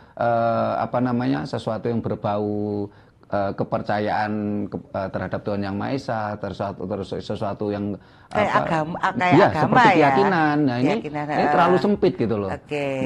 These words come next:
Speaker 1: Iya.
Speaker 2: Harusnya lebih luas ya, Pak.
Speaker 1: Lebih luas lagi.
Speaker 2: Itu hanyalah bagian
Speaker 1: Iya, itu
Speaker 2: daripada
Speaker 1: bagian dari
Speaker 2: Javanologi itu.
Speaker 1: Javanologi tadi.
Speaker 2: Iya,
Speaker 1: Em,
Speaker 2: iya,
Speaker 1: ini
Speaker 2: iya.
Speaker 1: sehingga kita harapkan dengan kita memberi pencerahan-pencerahan ini, ya,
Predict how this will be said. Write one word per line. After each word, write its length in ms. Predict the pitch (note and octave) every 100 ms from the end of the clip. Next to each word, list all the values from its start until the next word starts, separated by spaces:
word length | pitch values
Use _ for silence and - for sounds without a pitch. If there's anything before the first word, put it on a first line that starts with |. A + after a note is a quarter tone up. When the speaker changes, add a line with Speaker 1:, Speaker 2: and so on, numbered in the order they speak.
| -
Speaker 1:
Iya. 80 | D#2+ - - _ _
Speaker 2:
Harusnya 320 | - E3 G3+ A#3+
lebih 100 | G#3+ G#3+
luas 160 | A#3
ya, 160 | A3+ F#3+
Pak. 80 | E3+
Speaker 1:
Lebih 160 | E3+
luas 200 | D3+ D#3+ D3+
lagi. 240 | E3 -
Speaker 2:
Itu 80 | A3
hanyalah 320 | C#4+ G#3+ G3+
bagian 420 | G3 F#3 A#3 D4+ G3+
Speaker 1:
Iya, 80 | F3
itu 320 | F3 E3+ G#3
Speaker 2:
daripada 0 | E3
Speaker 1:
bagian 160 | D#3
dari 420 | F3 C#3+ D3 C3+ C3+
Speaker 2:
Javanologi 0 |
itu. 80 | -
Speaker 1:
Javanologi 520 | C3 C#3 C3+ C#3 C#3 G#2+
tadi. 280 | C3 A#2+ G2 - - - - -
Speaker 2:
Iya, 80 |
Speaker 1:
Em, 160 | G2+ F#2
Speaker 2:
iya, 80 | F2+ -
Speaker 1:
ini 260 | D2 A#2 B2
Speaker 2:
iya. 180 | - - - - -
Speaker 1:
sehingga 300 | - A2+ C#3 D3 -
kita 180 | A#2 A#2
harapkan 320 | G#2+ G2 D3+
dengan 240 | B2 A2+ A2+
kita 240 | G#2+ A2+
memberi 260 | A2+ G#2 G#2+
pencerahan-pencerahan 840 | G#2 G#2 G2+ G#2+ G2+ G2+ G2+ G2
ini, 320 | F#2 G2+ - E4+
ya, 400 | G#2+ F#2+ F2+